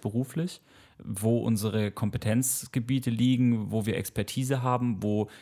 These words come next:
ich besser auf dich höre und du besser auf mich. Und ich glaube, daraus aber auch, also sowas natürlich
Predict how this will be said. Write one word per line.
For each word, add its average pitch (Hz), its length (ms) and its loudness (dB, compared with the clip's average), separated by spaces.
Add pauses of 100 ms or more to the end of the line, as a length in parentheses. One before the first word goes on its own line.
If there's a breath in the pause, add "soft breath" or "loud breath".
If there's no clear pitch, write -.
ich - 240 -2
besser 113 240 2
auf 101 120 -4
dich - 200 -2
höre 120 320 2
und 104 160 -2
du 107 80 -2
besser 104 280 0
auf 95 180 -6
mich. 120 340 0 (300 loud breath)
Und 107 100 2
ich 110 100 0
glaube, 107 280 4
daraus 107 640 4
aber 101 220 2
auch, 101 320 -2 (220 soft breath)
also 110 220 2
sowas 117 320 2
natürlich 107 680 0